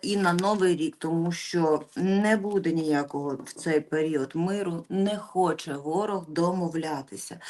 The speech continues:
Але це така своєрідна пере-, перевірка, щоб вкотре показати світу,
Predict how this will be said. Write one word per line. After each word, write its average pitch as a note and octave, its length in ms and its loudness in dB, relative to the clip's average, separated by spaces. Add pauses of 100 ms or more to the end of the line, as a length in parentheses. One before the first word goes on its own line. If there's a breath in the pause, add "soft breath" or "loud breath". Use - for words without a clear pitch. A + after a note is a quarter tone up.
(260 loud breath)
Але C#4 180 6
це C4+ 140 4
така B3 240 2
своєрідна F#3+ 540 6
пере-, F3+ 460 4
перевірка, F3+ 600 6
щоб - 260 2
вкотре F#3 680 6 (280 loud breath)
показати G3+ 680 6
світу, E3 580 -6